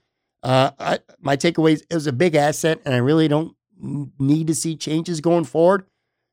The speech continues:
Corey Bojorquez was great. He only punted, I think, forty times, but he was good. Um, Tyler Bass was good, minus a few hiccups.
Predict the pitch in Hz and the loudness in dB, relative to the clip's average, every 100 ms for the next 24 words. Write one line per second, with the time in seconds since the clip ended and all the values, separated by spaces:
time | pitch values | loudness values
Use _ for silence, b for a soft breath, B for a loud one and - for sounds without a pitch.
0 | _ 180 185 160 190 190 127 123 95 113 | _ 4 8 6 6 2 -2 -4 -6 -4
1 | 135 156 147 - 135 107 101 101 135 101 | 0 0 -2 -2 -4 -4 -8 -8 -6 -4
2 | - 143 127 127 143 214 - 123 160 - | -2 -2 -2 -4 -6 -6 -2 0 -2 -4
3 | _ _ _ _ _ - 131 131 127 _ | _ _ _ _ _ -4 -2 -2 -6 _
4 | - 135 180 175 147 175 208 147 95 135 | -6 2 4 4 4 2 0 -6 0 4
5 | 175 220 - _ _ _ - 202 196 208 | 6 4 -4 _ _ _ 0 0 2 2
6 | 156 170 226 247 | 2 4 0 -2